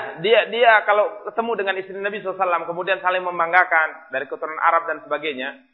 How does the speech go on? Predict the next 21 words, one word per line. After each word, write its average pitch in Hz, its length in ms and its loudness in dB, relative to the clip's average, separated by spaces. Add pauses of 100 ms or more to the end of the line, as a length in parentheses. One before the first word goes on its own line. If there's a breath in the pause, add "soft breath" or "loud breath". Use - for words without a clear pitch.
(120)
maka 190 220 0
dia 202 160 -4
ini 220 160 -6
katakan, 202 400 0
"Kamu 214 240 -4
dari 196 160 0
keturunan 180 320 -4
Yahudi. 160 400 -8 (1400)
Kamu 196 180 2
dari 208 220 2
keturunan 180 560 0 (400)
Yahudi." 185 480 -6
Maka 202 240 -2
ia 254 80 -4
mengadu 254 320 0
kepada 226 240 -2
Nabi 214 320 -4
sallallahu 175 400 0
alaihi 151 320 -2
wasallam, 135 400 -8
"Ya 262 80 -4